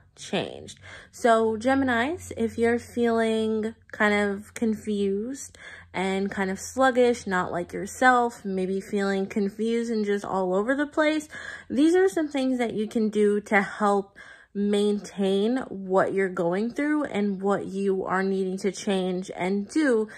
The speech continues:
to help yourself feel a little bit more positive. Now, decluttering certain areas in your home,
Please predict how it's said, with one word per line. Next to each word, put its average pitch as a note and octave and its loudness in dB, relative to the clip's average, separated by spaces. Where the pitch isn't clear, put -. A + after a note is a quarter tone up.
to B3 4
help G#3+ 4
yourself G3+ 0
feel F#3 0
a - -2
little F3+ 2
bit F3+ -2
more F3 0
positive. B2 0
Now, G3+ 4
decluttering B3 2
certain G3+ 0
areas F#3 -2
in F#3+ 2
your G3 2
home, C#3+ -4